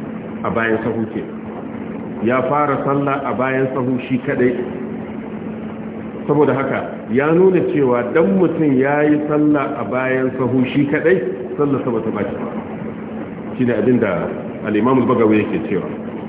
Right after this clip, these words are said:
لأن أبا بكر ركع خلف الصف. Saboda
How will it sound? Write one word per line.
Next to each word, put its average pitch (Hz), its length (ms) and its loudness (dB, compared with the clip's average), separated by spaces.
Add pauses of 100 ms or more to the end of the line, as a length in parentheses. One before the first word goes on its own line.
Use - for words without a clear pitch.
(260)
لأن 165 380 4
أبا 147 280 2
بكر 156 340 0 (280)
ركع 123 340 -2 (300)
خلف 196 400 0
الصف. 139 400 -2 (560)
Saboda 165 340 4